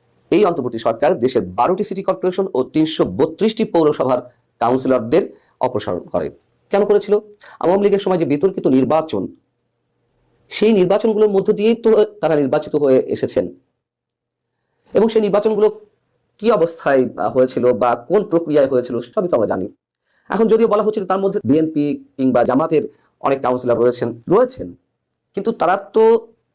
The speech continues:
বিশেষ করে যদি বিএনপির কথা বলতে হয়, বিএনপির দলীয় নীতি নির্ধারণী পর্যায় থেকে তাদের প্রতি নির্দেশনা থাকা সত্ত্বেও যে নির্বাচনে প্রতিদ্বন্দ্বিতা করা যাবে না, তারপর তারা প্রতিদ্বন্দ্বিতা করেছিলেন এবং কেউ কেউ বিজয়ী হয়েছেন।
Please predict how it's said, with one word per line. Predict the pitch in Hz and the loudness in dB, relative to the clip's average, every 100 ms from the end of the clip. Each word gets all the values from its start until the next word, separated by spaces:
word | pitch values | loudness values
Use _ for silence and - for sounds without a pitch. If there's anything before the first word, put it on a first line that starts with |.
| _ | _
বিশেষ | 135 190 | -4 -2
করে | 202 | -2
যদি | 180 170 | -2 -2
বিএনপির | 120 175 208 | 0 0 0
কথা | 196 | 0
বলতে | 180 185 | 0 0
হয়, | 190 190 | 0 0
বিএনপির | 147 170 175 170 120 | 0 -2 0 -4 0
দলীয় | 151 165 170 160 | 0 4 4 2
নীতি | 151 156 156 | -2 -2 -4
নির্ধারণী | 151 139 139 165 | -2 -4 -4 -6
পর্যায় | 170 135 135 147 | 0 0 2 0
থেকে | 151 160 | 0 -4
তাদের | 156 131 143 143 - _ | 0 2 2 0 -18 _
প্রতি | 143 143 | -2 0
নির্দেশনা | 143 131 117 143 143 | 0 0 0 0 -2
থাকা | 143 131 | -4 -6
সত্ত্বেও | 147 156 - 113 | -2 -4 0 2
যে | 110 | 2
নির্বাচনে | 120 131 131 131 - - _ - | 2 2 2 -2 -4 -20 _ -2
প্রতিদ্বন্দ্বিতা | 156 143 139 131 127 | -2 0 0 0 2
করা | 120 | 2
যাবে | 120 123 | 2 0
না, | 98 - _ _ | -2 -10 _ _
তারপর | 170 175 | -2 0
তারা | 160 | 0
প্রতিদ্বন্দ্বিতা | 156 147 147 143 | -4 -4 -2 -2
করেছিলেন | 143 151 156 220 | 0 0 2 0
এবং | 226 170 240 - _ _ - | 2 0 0 -8 _ _ 0
কেউ | 233 | 2
কেউ | 233 | 2
বিজয়ী | 202 202 208 | 0 0 2
হয়েছেন। | 208 214 254 | 2 0 -4